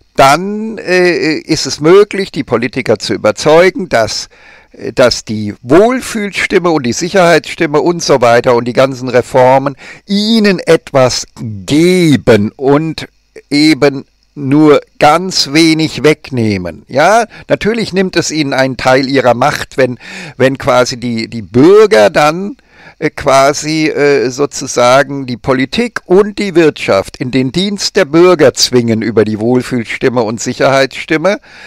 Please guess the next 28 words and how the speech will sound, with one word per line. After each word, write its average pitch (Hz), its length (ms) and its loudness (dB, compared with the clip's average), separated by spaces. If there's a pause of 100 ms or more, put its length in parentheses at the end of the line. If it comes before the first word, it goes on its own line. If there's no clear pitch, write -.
(380)
Aber 143 760 2
die 156 180 -10
Politiker 175 500 -2
profitieren 190 720 -2
eben 175 320 -6 (120)
selber 190 720 2
auch 117 280 0
gewaltig 113 640 0
davon. 95 640 -4
Und 139 180 -6
das 190 180 0
ist - 160 -12
der 180 100 -2
Punkt. 98 420 -2 (400)
Während 165 320 0
bei 139 200 2
Bürgerinnenversammlungen, 131 1500 2
äh, 131 320 0
Bürgerräten, 147 1500 0
äh, 113 600 0
sch-, - 260 -14 (720)
was 120 220 0
weiß 131 240 0
ich, 165 180 -2
Zufallsauswahlen 127 1500 0
und 139 240 -6
so 123 220 -4
weiter, 120 460 0